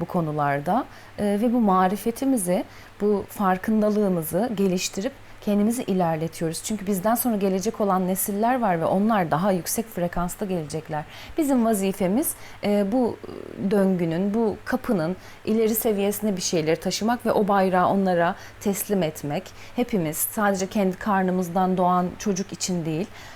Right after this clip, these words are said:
e, dişil enerjiyle bir kadın bedeninde doğmuş olanlar, e, herkese anne ışığını sunmakla bir yerde sorumlu. E, eril frekansta, eril bir bedenle erkek olarak dünyaya gelenlerin de daha, e,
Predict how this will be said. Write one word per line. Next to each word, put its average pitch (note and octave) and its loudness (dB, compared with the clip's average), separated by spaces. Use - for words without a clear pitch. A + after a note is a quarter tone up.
e, F3+ 2
dişil G3 0
enerjiyle F3 2
bir F3+ -2
kadın G3 2
bedeninde E3+ 2
doğmuş F#3 0
olanlar, E3+ -2
e, F#3 2
herkese C4 0
anne E3 2
ışığını D#3 -2
sunmakla E3 0
bir G3+ 4
yerde D#3 2
sorumlu. G3+ -2
E, G3 2
eril C4+ 4
frekansta, G3 0
eril G#3 0
bir F#3 -4
bedenle F#3 2
erkek F3 -4
olarak G3+ 0
dünyaya E3+ -2
gelenlerin F3 0
de A#3+ -2
daha, A#3 0
e, G3+ 2